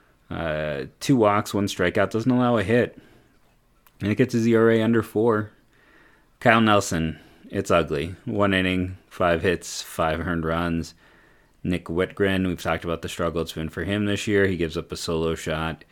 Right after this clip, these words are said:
in his, uh, one inning of relief. It, it's not great. On the other side of things, I was kinda sad, A, that I missed Zach Lothar, and B, that he got ripped up in, I think, his major league debut. I've been on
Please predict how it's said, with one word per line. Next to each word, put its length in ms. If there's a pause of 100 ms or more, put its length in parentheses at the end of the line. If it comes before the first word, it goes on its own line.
(560)
in 160
his, 420
uh, 380
one 280
inning 280
of 80
relief. 640 (340)
It, 300 (140)
it's 320
not 220
great. 340 (400)
On 80
the 80
other 40
side 220
of 80
things, 460 (280)
I 120
was 100
kinda 220
sad, 500 (320)
A, 200
that 140
I 100
missed 280
Zach 320
Lothar, 480
and 180
B, 200
that 180
he 140
got 520
ripped 460 (720)
up 480 (100)
in, 300
I 140 (460)
think, 260
his 140
major 320
league 200
debut. 400
I've 280
been 200
on 560